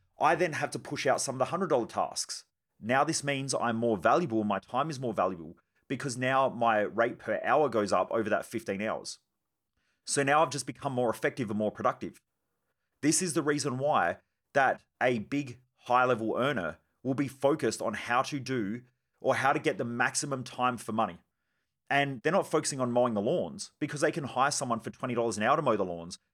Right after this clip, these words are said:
They're focusing on how to make the next hundred million dollars. And if that takes them six months to do so,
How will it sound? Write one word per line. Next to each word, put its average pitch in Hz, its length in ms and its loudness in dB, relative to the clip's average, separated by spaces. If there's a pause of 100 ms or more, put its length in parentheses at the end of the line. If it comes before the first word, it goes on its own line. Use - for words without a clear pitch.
(120)
They're 160 120 4
focusing 147 400 0
on 123 80 -2
how 120 180 2
to 123 60 0
make 117 160 0
the 117 60 -8
next 117 200 -6
hundred 117 200 -2
million 101 180 -2
dollars. 110 400 -2 (920)
And 139 160 2
if 135 100 -4
that 139 140 4
takes 135 220 -2
them 120 120 -4
six - 280 -4
months 131 200 -2
to 120 60 -6
do 160 140 0
so, 90 300 -2